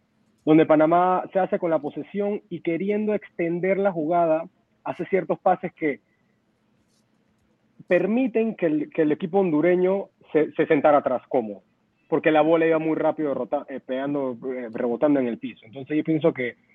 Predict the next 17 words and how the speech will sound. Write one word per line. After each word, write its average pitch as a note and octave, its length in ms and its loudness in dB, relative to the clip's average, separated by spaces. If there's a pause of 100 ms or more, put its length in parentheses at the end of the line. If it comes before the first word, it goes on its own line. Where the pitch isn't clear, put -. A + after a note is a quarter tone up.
(540)
o - 100 -4
sea, C3 100 4
a - 20 4
mí C#3 80 6
me E3+ 100 8
encanta F3+ 480 4
la C#3 280 2
filosofía C#3 580 -4
que B2+ 80 -8
está C#3 320 -6
imponiendo C#3+ 560 -6
el, A2+ 260 -8
el A#2 80 -16
técnico B2+ 320 -8
Christensen. E3 800 -2
Este, A2 520 -16
yo - 80 -20